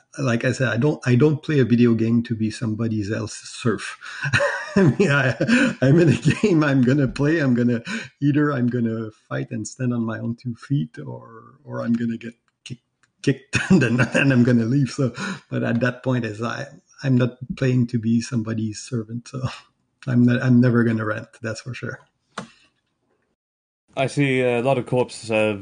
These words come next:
Speaker 2: are built from, like, experienced players, and a lot of corps, uh, go on to do renting. But in your case, you, you're d-, a fresh player making a fresh group, and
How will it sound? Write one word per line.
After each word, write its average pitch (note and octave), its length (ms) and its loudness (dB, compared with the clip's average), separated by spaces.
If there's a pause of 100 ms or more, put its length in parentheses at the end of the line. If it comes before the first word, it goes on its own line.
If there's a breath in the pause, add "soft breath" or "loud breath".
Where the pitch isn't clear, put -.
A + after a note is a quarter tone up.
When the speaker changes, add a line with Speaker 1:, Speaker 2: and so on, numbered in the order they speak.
(340)
Speaker 2:
are G#2 160 -4
built A2 320 0
from, G2+ 240 -4
like, G2 160 -6
experienced G#2+ 480 -2
players, G#2 400 0
and F#2+ 280 -6
a F#2+ 80 -4
lot G#2 160 0
of G#2+ 60 -6
corps, - 380 -6 (180)
uh, G#2+ 80 -4
go G#2 280 -2
on G2+ 180 -4
to F#2+ 380 -10
do G2+ 260 -8
renting. G#2 400 -2
But G#2 260 -6
in G#2+ 140 -8
your D#3 160 0
case, G#2 320 -6
you, A#2 320 -6 (840 soft breath)
you're B2 280 -2 (320)
d-, A#2+ 80 -4
a G#2 240 -2
fresh C3+ 340 -2
player A#2+ 260 0
making G2+ 300 -6
a F#2+ 60 -6
fresh A2 260 -4
group, A2+ 380 -4
and G#2+ 360 -8